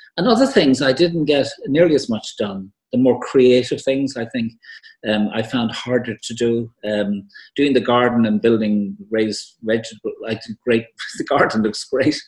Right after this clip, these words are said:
<laughs> Um, but, you know, so I'm, I'm, so, so when somebody asks me how it's been, I say, "Well, I've had good days and bad days." And, you know, it's, it's been,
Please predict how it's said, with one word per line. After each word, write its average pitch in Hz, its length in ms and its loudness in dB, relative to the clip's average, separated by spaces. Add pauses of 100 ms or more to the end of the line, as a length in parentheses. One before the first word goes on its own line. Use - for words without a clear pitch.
(140)
<laughs> 214 80 -2 (480)
Um, 104 440 4 (400)
but, 160 120 8
you 202 120 8
know, 165 260 8
so 180 340 6
I'm, 175 280 4 (100)
I'm, 175 260 2 (640)
so, 190 440 6
so 214 160 4
when 214 140 4
somebody 320 280 6
asks 226 220 2
me 170 80 0
how 156 280 2
it's - 180 -2
been, 175 360 4
I 139 120 0
say, 170 220 4
"Well, 180 200 4
I've 175 100 0
had 180 280 0
good 202 160 8
days 123 300 4
and 151 80 -4
bad 214 220 2
days." 104 400 -2
And, 135 200 -2
you 180 80 0
know, 117 180 2
it's, 110 200 -6
it's 127 160 -12
been, 131 440 0